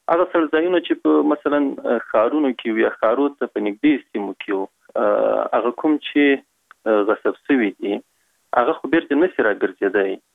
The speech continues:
او زموږ، اه، اه، دولت هم اوس، اه، م، په دې، اه، کچه کې نه ده چې هغه ټول ښارګوټي دي، هغه بیرته چپه کړي. خو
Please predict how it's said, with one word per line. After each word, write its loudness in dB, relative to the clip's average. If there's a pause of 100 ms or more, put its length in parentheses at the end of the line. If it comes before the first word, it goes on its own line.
(140)
او 2
زموږ، 0
اه، 0 (280)
اه، -2 (100)
دولت 0
هم 0
اوس، -2 (120)
اه، 0 (380)
م، -2 (260)
په 2
دې، 2 (260)
اه، 0 (180)
کچه -2
کې 0
نه 0
ده 0
چې -2 (360)
هغه 2
ټول 0
ښارګوټي -2
دي، 2
هغه 2
بیرته -4
چپه -2
کړي. -10 (160)
خو 2